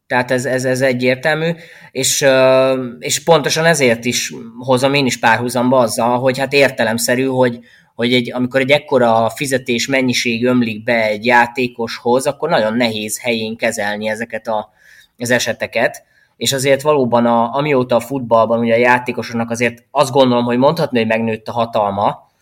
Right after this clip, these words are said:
azóta azért, ö, hát valóban az a helyzet, hogy, hogy azért, ö, brutális mennyiségű pénzt is, ö, kikövetelhetnek, hogyha a, a helyzet, ö, úgy hozza.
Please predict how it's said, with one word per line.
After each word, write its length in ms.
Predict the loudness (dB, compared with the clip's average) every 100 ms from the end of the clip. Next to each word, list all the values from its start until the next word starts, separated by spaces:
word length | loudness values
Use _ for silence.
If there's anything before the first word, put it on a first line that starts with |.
| _ _ _
azóta 540 | -2 0 0 2 2
azért, 540 | 2 2 2 2 -2 2
ö, 40 | 4 6 6 2 -2
hát 180 | -6 2
valóban 640 | 4 4 0 -2 -2 -6 -12 _ _
az 180 | -4 -2
a 40 |
helyzet, 440 | 0 0 0 -4 -6
hogy, 360 | -2 -2 -2 -14 _ _ _ _ _ _ -10
hogy 240 | -2 0
azért, 400 | 0 2 0 -2
ö, 240 | -8 -8 -8 -12 -18 -20 -20 -8
brutális 520 | -4 0 4 4 2
mennyiségű 500 | -2 -2 -4 -6 -6
pénzt 360 | -6 -6 -6 -8
is, 260 | -8 -6
ö, 180 | -2 -4
kikövetelhetnek, 960 | -4 -4 -4 -4 -4 -4 -4 -6 -6 -6
hogyha 380 | -10 -6 -2 0
a, 340 | 0 -4 -4
a 120 | -6 -2
helyzet, 500 | 0 0 -2 -4 -4
ö, 200 | -2 -2 -6
úgy 220 | -6 -6 -2
hozza. 500 | -2 0 2 2